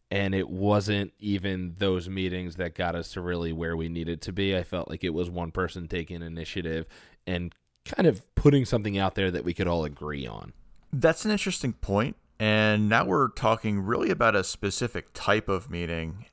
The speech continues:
Speaker 2: one I think a lot of organizations either get wrong or could at least improve upon, which are brainstorming sessions. And I'll be honest, there's a lot of art and skill in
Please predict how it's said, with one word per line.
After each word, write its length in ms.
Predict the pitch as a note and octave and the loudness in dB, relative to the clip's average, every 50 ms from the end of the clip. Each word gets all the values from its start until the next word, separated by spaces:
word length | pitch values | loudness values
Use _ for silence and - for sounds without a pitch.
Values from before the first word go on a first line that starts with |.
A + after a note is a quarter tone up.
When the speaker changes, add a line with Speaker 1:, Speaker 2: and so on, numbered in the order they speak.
| _ | _
Speaker 2:
one 160 | - G2 G#2+ | -2 0 2
I 100 | A#2 B2+ | 2 2
think 300 | C3 - - D#3+ D#3+ - - | 0 -2 -4 -6 -4 -2 0
a 60 | - | 2
lot 320 | A#2+ A2+ G2 F#2+ C3 G3+ - | 2 2 4 4 4 6 4
of 80 | F#3 | 4
organizations 1000 | F#3 - D#3+ E3 E3 D#3 C#3 C3+ C3+ C3 C3 - - C3 B2+ B2 A#2 A#2 - - - _ _ _ _ - - | 2 2 0 0 -2 -4 0 0 2 2 2 0 -2 -2 -4 -4 -6 -6 -8 -10 -12 _ _ _ _ -10 -4
either 180 | B2 G#2 A#2+ A#2+ | 0 2 2 4
get 240 | G#2 C#3 C3 - G2+ | 4 4 4 4 2
wrong 460 | G2 G2 G#2+ G#2+ A2+ A#2+ C#3 D#3 C#3+ | 2 4 6 6 6 6 6 4 2
or 120 | A#2+ A2 | 0 0
could 200 | - - - A2+ | -2 0 0 2
at 80 | G2+ F#2 | 2 2
least 280 | F#2+ G#2 - - - | 2 0 -2 -4 -4
improve 520 | - F2 F2 - - - G2 G2 G2 F#2+ D2+ | -6 -6 -8 -8 -8 -4 -2 -2 -2 -2 -4
upon, 560 | C#2 - - - - A1 A1 A1+ A1+ A1+ - _ _ _ - | -6 -8 -8 -8 -8 -6 -6 -6 -8 -8 -12 _ _ _ -8
which 240 | - G2+ G#2+ - - | -4 -4 -2 -2 -2
are 280 | F#2 E2 E2+ F2+ G#2 | -2 0 0 0 2
brainstorming 520 | G#2 C3 C#3+ C#3+ C3 - - D#2+ A1 B1 - | 4 4 4 4 4 0 -4 -6 -8 -8 -10
sessions. 480 | - - - - - - - - - - _ _ _ _ _ _ - - - - - - - - | -10 -10 -12 -12 -14 -18 -18 -20 -20 -20 _ _ _ _ _ _ -20 -20 -20 -20 -18 -8 -2 2
And 120 | C3 A#2+ | 6 8
I'll 100 | A#2 C#3 | 8 8
be 160 | D3+ E3 C#3+ | 8 8 6
honest, 460 | A2+ B2+ C#3+ A#2 D2 B1 - - - - | 6 6 6 4 2 2 -2 -4 -2 2
there's 340 | G#2+ G#2+ A2+ A#2 - - - - | 4 4 4 4 2 -2 0 2
a 80 | - A2 | 4 6
lot 180 | G#2+ A2 A#2+ | 8 8 8
of 220 | A#2 G#2 F2+ - - - | 8 8 4 2 -2 2
art 320 | F2 F2+ A2 - - - - | 4 6 6 6 4 2 -4
and 300 | F2 F#2+ F#2 F#2 F#2 F#2 | -2 -2 0 0 0 -2
skill 500 | - - - - F#2+ F#2 G#2 B2 C#3 - _ _ _ _ | -2 -4 0 2 4 4 4 4 2 -2 _ _ _ _
in 400 | - G2+ G2 F#2+ F#2+ F#2 F#2+ - | 0 2 4 4 4 4 2 0